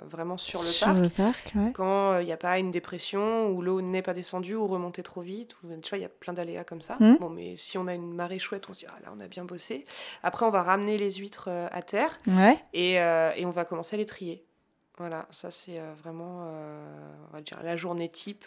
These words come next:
Speaker 1: euh, marée, euh.
Speaker 2: Ok.
Speaker 1: Donc, soit aller chercher des huîtres au sol, soit aller chercher des huîtres en poche, et, euh, les trier, les calibrer, et les remettre ou pas à la pousse, suivant,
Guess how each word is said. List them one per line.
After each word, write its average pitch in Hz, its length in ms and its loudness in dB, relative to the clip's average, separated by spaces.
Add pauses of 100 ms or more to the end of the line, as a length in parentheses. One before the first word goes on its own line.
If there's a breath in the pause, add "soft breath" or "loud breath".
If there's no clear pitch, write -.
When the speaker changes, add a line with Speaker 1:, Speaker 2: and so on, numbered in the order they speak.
Speaker 1:
euh, 160 180 -4
marée, 170 640 -4
euh. 147 340 -10 (160)
Speaker 2:
Ok. 196 240 4
Speaker 1:
Donc, 165 180 -4
soit 190 280 2
aller 180 140 4
chercher 175 260 -4
des 160 100 -10
huîtres 147 220 -12
au - 20 -8
sol, 214 240 -2
soit - 160 -4
aller 170 100 -6
chercher - 300 -12
des 165 100 -8
huîtres 156 280 -14
en 156 40 -10
poche, - 380 -2 (460 loud breath)
et, 160 200 2
euh, 151 180 0
les 160 140 -4
trier, 170 300 -4
les 202 140 0
calibrer, 160 540 -4
et 170 180 -4
les 165 80 -2
remettre 170 340 -4 (320)
ou 202 80 -2
pas 196 200 2
à 180 40 0
la 170 100 0
pousse, 233 220 -10
suivant, 165 460 -10